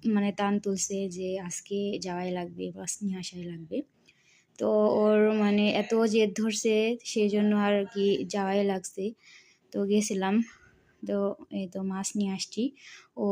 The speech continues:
তিনটা পছন্দ করলো, তিন রকমের, তো তিনটা নিয়ে আসলাম। তো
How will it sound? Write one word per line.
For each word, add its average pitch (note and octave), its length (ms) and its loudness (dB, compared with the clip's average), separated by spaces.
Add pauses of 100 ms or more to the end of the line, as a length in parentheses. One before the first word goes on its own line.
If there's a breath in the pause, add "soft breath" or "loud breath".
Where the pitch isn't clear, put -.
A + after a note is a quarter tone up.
(120)
তিনটা G#3 320 0
পছন্দ G3+ 400 0
করলো, G3 320 -2
তিন G#3+ 220 -4
রকমের, F#3 420 -4 (480)
তো G3 180 -10
তিনটা F#3+ 400 -4 (580 loud breath)
নিয়ে F#3+ 240 -2
আসলাম। G3 360 0 (680)
তো A3 100 2